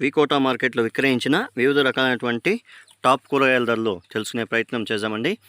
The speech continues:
ఇక ఈరోజు పండగ కావడంతో స్టాక్ అనేది చాలా వరకు కూడా తక్కువగా రావడం అయితే జరిగింది. రేట్లు అనేవి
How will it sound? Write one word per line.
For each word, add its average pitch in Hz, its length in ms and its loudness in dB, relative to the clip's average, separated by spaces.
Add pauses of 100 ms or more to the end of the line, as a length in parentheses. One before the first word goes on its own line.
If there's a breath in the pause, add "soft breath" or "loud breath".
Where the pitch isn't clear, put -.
(240 loud breath)
ఇక 120 100 -2 (140)
ఈరోజు 135 380 2 (220)
పండగ 131 340 2
కావడంతో 127 460 0 (200)
స్టాక్ 123 340 0
అనేది 127 300 -2
చాలా 117 280 2
వరకు 117 220 -2
కూడా 117 200 0 (160)
తక్కువగా 113 340 -2
రావడం 107 280 -2
అయితే 110 200 -4
జరిగింది. 107 360 -2 (440 loud breath)
రేట్లు 131 400 0
అనేవి 135 240 -2